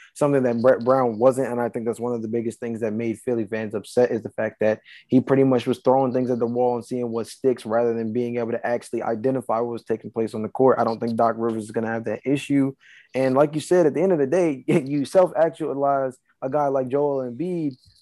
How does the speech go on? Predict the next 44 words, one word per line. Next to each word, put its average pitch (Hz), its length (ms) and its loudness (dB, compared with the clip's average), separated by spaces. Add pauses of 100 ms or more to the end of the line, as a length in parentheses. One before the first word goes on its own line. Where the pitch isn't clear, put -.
(180)
Look, 160 320 6
that's 156 140 2
gotta 175 180 2
put 160 220 0
you 156 80 -4
somewhere 160 460 -2
in 139 80 -2
the 131 40 -4
totem 135 320 -4
pole 131 200 -4
because 131 240 -2
you're 131 80 -6
talking 143 240 -2
about 135 160 -2
a - 20 -2
guy 135 220 0
who 123 160 -4
basically 131 560 0
you 131 180 0
unleashed 131 500 -4
as 123 220 -2
a 117 80 0
guy 123 520 -4 (320)
who 143 160 2
is 127 60 2
now 131 300 2
an 127 80 -2
M 131 140 -2
V 123 160 -2
P 123 180 -4
candidate, 123 580 -2
and 120 360 -6 (440)
nobody's 143 460 4
gonna 139 160 2
wanna 139 220 0
see 151 140 -2
them 147 180 0
in 135 40 -4
the 127 60 -4
playoffs 143 400 -2
merely 139 320 -2
off 123 160 -6
that 127 220 -6
fact. 139 360 -4